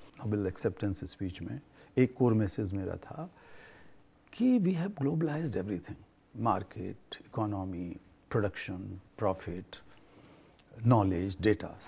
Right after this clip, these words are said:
सब चीज़ हमने ग्लोबलाइज कर दी है। हम भारत की धरती से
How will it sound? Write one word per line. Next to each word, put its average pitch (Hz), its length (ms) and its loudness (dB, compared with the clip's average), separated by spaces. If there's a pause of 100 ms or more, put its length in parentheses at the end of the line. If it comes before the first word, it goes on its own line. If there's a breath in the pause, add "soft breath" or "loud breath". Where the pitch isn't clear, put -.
सब 208 140 0
चीज़ 185 280 2
हमने 123 340 2
ग्लोबलाइज 110 640 2
कर 87 160 -4
दी 76 160 -6
है। 80 120 -10 (460)
हम 202 240 10
भारत 175 560 6
की 208 180 4
धरती 120 520 6
से 143 260 0